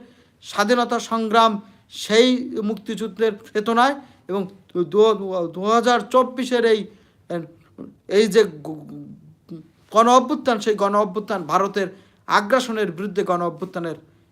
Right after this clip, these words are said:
এই দুইটি জায়গাকে এক করে আমরা আগামী দিনের রাষ্ট্র করতে চাই। সকলের সহায়তা এবং সকলের প্রতি আমার আহ্বান থাকবে, যে যেখানে আছেন অন্যায়ের বিরুদ্ধে অবশ্যই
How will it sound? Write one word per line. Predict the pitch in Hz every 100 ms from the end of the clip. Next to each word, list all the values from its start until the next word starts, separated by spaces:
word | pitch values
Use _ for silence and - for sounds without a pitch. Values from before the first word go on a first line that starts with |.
| _
এই | 196 262 285
দুইটি | 214 208 233 214
জায়গাকে | 208 208 220 202
এক | 196 202 -
করে | 180
আমরা | 180 180
আগামী | 165 165 160
দিনের | 147 160 147 - _ _ _
রাষ্ট্র | 156 185 - 185
করতে | 185 - 208
চাই। | - 277 - _ _ -
সকলের | - 170 185 185
সহায়তা | - 185 214 214 233 - _ _ -
এবং | 170 202
সকলের | 202 226 277 302 -
প্রতি | 226 202 143 - _ _
আমার | 151 190
আহ্বান | 180 185 233 247
থাকবে, | 202 147 143 - _ _ -
যে | 165 214 220
যেখানে | 214 247 262
আছেন | 226 220 196
অন্যায়ের | 175 180 170
বিরুদ্ধে | 151 180 165
অবশ্যই | 151 180 196 202